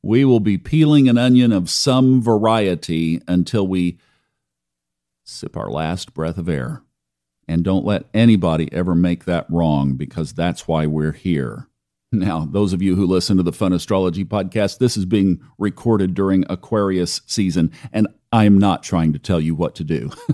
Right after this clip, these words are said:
<laughs> Just a suggestion. Well, as I sat with this for the afternoon,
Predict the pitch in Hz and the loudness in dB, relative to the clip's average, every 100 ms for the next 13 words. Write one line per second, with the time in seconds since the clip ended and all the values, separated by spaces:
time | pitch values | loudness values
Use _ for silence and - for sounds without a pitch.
0 | 480 - - - - - - 123 - 123 | -6 -8 -6 -8 -6 -10 -10 -16 -14 -16
1 | - - - _ - _ _ _ _ _ | -16 -20 -20 _ -20 _ _ _ _ _
2 | - 117 - 139 - 143 156 165 151 - | -10 -8 -6 -4 0 2 4 4 2 2
3 | 113 107 135 - _ _ _ _ - 147 | 2 2 -2 -20 _ _ _ _ 0 2
4 | 147 120 120 123 - 175 175 127 117 120 | 4 2 0 0 0 0 0 0 2 2
5 | 104 - 113 104 101 101 - 90 90 82 | 0 0 0 2 2 0 0 2 2 4
6 | 80 | 2